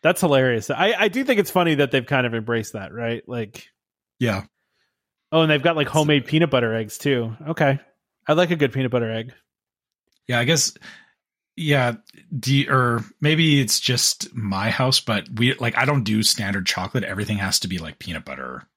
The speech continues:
Speaker 2: chocolate
Speaker 1: Oh, really?
Speaker 2: Easter.
Speaker 1: Okay.
Speaker 2: Yeah. Yeah.
Speaker 1: You know
Speaker 2: I, I, I didn't really think about how weird that is. It, it, but yeah, I, I just don't like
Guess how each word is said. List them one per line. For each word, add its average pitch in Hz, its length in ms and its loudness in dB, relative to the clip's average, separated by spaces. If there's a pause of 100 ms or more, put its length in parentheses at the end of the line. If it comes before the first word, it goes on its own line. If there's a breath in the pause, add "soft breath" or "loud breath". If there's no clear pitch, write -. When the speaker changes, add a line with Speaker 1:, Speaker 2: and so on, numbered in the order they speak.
Speaker 2:
chocolate - 480 -8
Speaker 1:
Oh, 202 100 6
really? 196 300 4
Speaker 2:
Easter. 269 240 -6
Speaker 1:
Okay. 185 240 2
Speaker 2:
Yeah. 175 240 -8 (720 soft breath)
Yeah. 82 200 -8
Speaker 1:
You 180 80 -6
know 196 140 4
Speaker 2:
I, 131 200 0 (500 loud breath)
I, 139 220 0
I 156 80 2
didn't 202 160 4
really 208 140 4
think 160 160 2
about 147 120 4
how 127 140 0
weird 107 320 -2
that 135 180 2
is. 139 260 4
It, - 320 -2
it, 98 200 -2 (500)
but 101 300 0 (180)
yeah, 87 400 -2
I, 117 260 -2
I 110 180 0
just 120 320 0
don't 107 240 0
like 95 240 -2